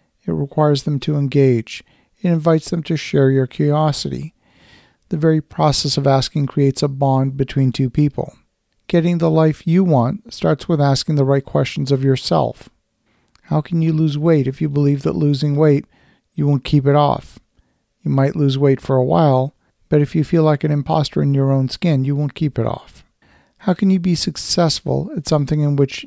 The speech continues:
deep in your heart, you have no confidence? At first, I was thinking this book was just another glorified self-help book.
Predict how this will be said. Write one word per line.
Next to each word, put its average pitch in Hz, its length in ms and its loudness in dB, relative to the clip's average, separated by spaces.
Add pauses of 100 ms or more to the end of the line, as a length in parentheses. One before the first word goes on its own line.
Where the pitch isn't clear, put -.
deep 147 300 0
in 156 100 -2
your 151 120 0
heart, 147 340 0 (180)
you - 140 -4
have 143 120 -2
no 156 120 -2
confidence? 139 720 -6 (760)
At 165 120 -2
first, 202 360 2
I 208 100 0
was 175 200 0
thinking 170 320 -2
this 151 180 2
book 147 240 -2
was 151 160 0
just - 300 -2
another 151 340 2
glorified 139 600 2
self-help 123 500 0
book. - 320 -10